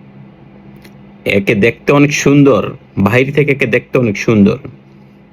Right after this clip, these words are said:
একে দেখা যায় না, একে ছোঁয়া যায় না, একে কিছু করা যায় না, সেই জন্য সে খুবই অপ্রিয় একজন মানুষ।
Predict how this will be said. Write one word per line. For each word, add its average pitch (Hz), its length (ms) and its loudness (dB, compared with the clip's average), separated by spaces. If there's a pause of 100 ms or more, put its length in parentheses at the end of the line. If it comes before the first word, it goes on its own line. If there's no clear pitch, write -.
একে 101 180 0
দেখা 107 320 -2
যায় 127 180 2
না, 139 240 2 (380)
একে 117 200 -2
ছোঁয়া 127 340 0
যায় 147 200 2
না, 160 240 0
একে - 180 -4
কিছু 143 220 -2
করা 107 240 0
যায় 92 180 -4
না, 78 140 -8 (1000)
সেই - 220 0
জন্য 123 260 2
সে 117 160 -2
খুবই 113 360 0
অপ্রিয় 101 400 2
একজন 90 240 0
মানুষ। - 300 0